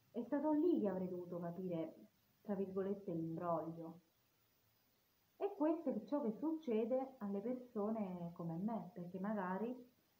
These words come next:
mentre il narcisista è uno che non si stima e per stimarsi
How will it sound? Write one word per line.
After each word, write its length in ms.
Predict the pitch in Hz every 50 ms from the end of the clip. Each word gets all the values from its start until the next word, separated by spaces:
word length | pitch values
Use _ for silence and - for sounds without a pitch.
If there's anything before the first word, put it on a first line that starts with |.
| _ _ _ _
mentre 340 | - 220 247 277 262 285 254 247
il 60 | 214
narcisista 1000 | 214 214 208 208 - 214 208 208 226 240 208 226 - - - 180 165 160 165 170 - - _ _ _ _ _ _ _ _ _ _ _ _ _ _ _ _ _ _ _ _ _
è 120 | - 190 202
uno 300 | 202 214 220 220 196 180
che 60 | 185
non 200 | 185 196 214 208
si 120 | 202 208 196 - - -
stima 460 | - 214 202 185 170 156 151 165 165 - - _ _
e 320 | - 190 180 175 170 170 -
per 240 | - 240 247 220 220 - -
stimarsi 800 | - 202 202 196 196 196 185 175 175 170 - - _ 165 131 135